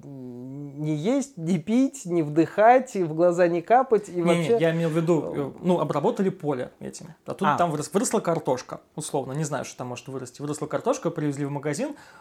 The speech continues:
Speaker 2: Может, могут ли эти гербициды из, э, картошки попасть в наш организм, или там их уже нет?
Speaker 1: Тут вот, знаешь, <laughs> мне, с одной стороны, хочется как бы сказать, что «Нет, ребят, э, это всё фигня». Ну,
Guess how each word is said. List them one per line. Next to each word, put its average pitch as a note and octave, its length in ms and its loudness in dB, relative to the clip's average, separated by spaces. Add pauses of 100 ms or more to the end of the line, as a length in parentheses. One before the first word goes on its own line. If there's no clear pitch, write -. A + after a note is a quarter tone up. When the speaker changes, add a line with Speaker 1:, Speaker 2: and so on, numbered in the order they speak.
(120)
Speaker 2:
Может, F#3 440 0
могут F3 300 0
ли D#3 60 -4
эти D3 140 -8
гербициды D3+ 600 -2
из, C3+ 200 -4
э, C#3 160 0
картошки D3+ 560 -4
попасть - 680 -4
в D3 120 -14
наш C#3 200 -6
организм, E3 420 -4
или D#3 400 -2
там D3 200 -2
их D3 100 -12
уже C#3 160 -4
нет? B2+ 200 -14 (320)
Speaker 1:
Тут G#3+ 220 -2
вот, G#3 360 -2
знаешь, A3+ 300 -2
<laughs> - 880 -2
мне, G3 380 6
с - 80 2
одной C#4+ 240 8
стороны, C4+ 360 2
хочется C4 560 4
как G#3 300 2
бы G3 240 6
сказать, F#3 480 4
что D#3+ 200 -2
«Нет, A#3 560 6
ребят, G#3 800 8
э, F3 40 -2 (520)
это F#3 140 -4
всё G#3 220 0
фигня». E3+ 520 0 (240)
Ну, G3+ 260 2